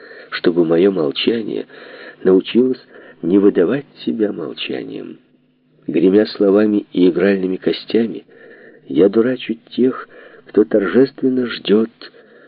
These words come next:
От всех этих строгих надсмотрщиков должна ускользнуть моя воля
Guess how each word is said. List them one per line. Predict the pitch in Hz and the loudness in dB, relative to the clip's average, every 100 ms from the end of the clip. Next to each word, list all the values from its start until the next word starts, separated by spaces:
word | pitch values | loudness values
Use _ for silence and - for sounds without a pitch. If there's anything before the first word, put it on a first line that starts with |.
| _ | _
От | - 78 | -6 -6
всех | - - 104 | -2 0 0
этих | - 98 87 | 0 -4 -4
строгих | - - 104 92 85 - | -8 0 0 0 -8 -12
надсмотрщиков | - 80 - - 78 107 - - - - 98 - - - - - | -8 -8 -8 -4 -2 -2 -4 -8 -6 -4 -4 -4 -12 -20 -20 -16
должна | - 73 65 - 76 - | -4 -2 -2 -4 -6 -6
ускользнуть | - - - - 67 - - 123 185 208 - - | -8 -8 -8 -8 -6 -8 -10 -8 -8 -10 -14 -12
моя | - 127 123 | -10 -10 -10
воля | 127 87 58 | -8 -8 -8